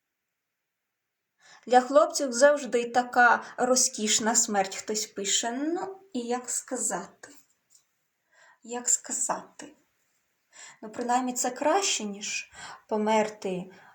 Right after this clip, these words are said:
а, від переїдання чи від голодування і таке інше.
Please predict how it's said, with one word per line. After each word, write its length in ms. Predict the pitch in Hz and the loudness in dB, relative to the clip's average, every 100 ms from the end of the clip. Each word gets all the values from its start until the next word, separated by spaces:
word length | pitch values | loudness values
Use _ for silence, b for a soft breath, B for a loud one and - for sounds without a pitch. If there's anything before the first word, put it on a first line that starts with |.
| - | -12
а, 560 | 196 185 190 196 202 190 | -8 -8 -8 -12 -14 -8
від 220 | 208 - | -8 -8
переїдання 1040 | - 202 190 190 196 226 240 240 233 233 - | -6 -4 -4 -4 0 2 4 0 -4 -8 -2
чи 320 | - - 190 | 0 0 -2
від 180 | 190 185 | -8 -8
голодування 1080 | 202 196 190 190 220 233 233 220 214 - - | -6 -6 -6 -8 -4 -4 -4 -4 -6 -8 -10
і 360 | 196 185 214 - | -10 -10 -12 -18
таке 220 | 214 - | -16 -16
інше. 520 | - 208 - - - | -18 -20 -14 -12 -12